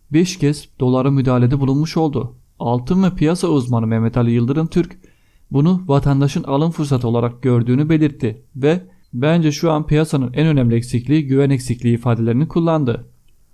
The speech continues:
Gün içinde on yedi lirayı aşan dolar kuruna Merkez Bankası doğrudan müdahale etti.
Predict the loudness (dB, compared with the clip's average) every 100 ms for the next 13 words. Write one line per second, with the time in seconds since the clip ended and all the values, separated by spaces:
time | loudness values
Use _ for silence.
0 | _ _ _ _ _ _ -6 0 2 2
1 | 2 2 2 0 2 2 2 2 2 2
2 | 0 2 2 4 2 0 -4 0 2 2
3 | 2 0 0 0 0 0 -2 -2 0 2
4 | 2 2 2 2 2 2 2 0 -4 -8